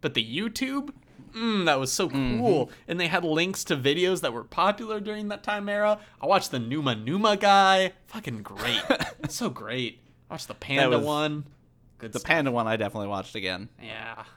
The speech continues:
Speaker 1: yeah.
Speaker 2: That's timeless. That one never gets old.
Speaker 1: Um, did
Speaker 2: Um,
Speaker 1: you, did you like Emily's music?
Speaker 2: Uh, no. <laughs>
Speaker 1: Yeah, me either. Uh,
Speaker 2: But I really did like Evelyn's.
Speaker 1: me too. Me too.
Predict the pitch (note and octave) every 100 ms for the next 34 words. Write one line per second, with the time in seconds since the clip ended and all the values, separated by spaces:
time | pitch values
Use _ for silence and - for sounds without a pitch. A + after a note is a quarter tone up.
0 | _ - A#2 A#2+ A#2+ - G2 F#2+ F#2+ -
1 | - A2 G2+ F#2+ G2 F#2+ G2 F#2+ F#2+ C3+
2 | C3+ C3+ C#3 G2+ G2+ F#3+ G4 F#4+ F4 -
3 | _ A3 C#4 D4+ G3 F3 F3 - - -
4 | _ - E3+ F3+ F3+ F3+ G3 G3 G3 G3
5 | G3 G3+ G3 _ _ _ _ _ _ _
6 | _ _ F#3+ G3+ G3+ F#3+ - _ _ _
7 | _ _ _ B2+ A#2 G#2+ A2 - - -
8 | B2 B2 C3 D3+ G#2 A2 A2+ - - -
9 | C3 C3 - C3+ D3 E3+ F3 G3+ G#3+ A#3+
10 | D4 B3+ G3 G3+ G3+ C4 F4+ C#4+ B2+ A2+
11 | G#3 G4 A4 F4 A2+